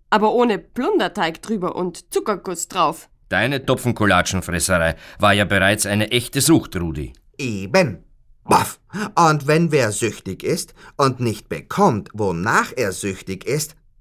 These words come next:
Speaker 3: dann dreht er durch. Baff. Jetzt habe ich erst zweiundzwanzig Stunden ohne Kolatsche hinter mir und bin fixi-foxi fertig.
Speaker 1: Dreh nicht durch. Freu dich lieber drüber, dass du bald gärtenschlank sein wirst.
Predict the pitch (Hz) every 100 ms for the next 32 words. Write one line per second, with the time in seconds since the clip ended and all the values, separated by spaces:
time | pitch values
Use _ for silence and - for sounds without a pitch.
0 | _ - 185 170 143 120 143 143 165 170
1 | - _ _ _ _ 117 156 - - -
2 | - 208 135 151 127 - 156 143 156 156
3 | 147 139 - - 135 160 190 214 - 185
4 | 131 165 165 - 170 127 156 165 160 151
5 | 170 180 160 107 151 - 135 139 113 123
6 | 127 127 123 285 165 135 - 117 90 -
7 | 196 - 202 139 180 110 - 131 - 110
8 | - 98 - _ _ _ _ _ 226 254
9 | 254 - - 208 254 190 - - - -
10 | 220 294 320 254 262 262 262 269 269 220
11 | - 220 202 226 - 208 247 302 262 -
12 | 208 196 208 - 170 170 160 131 -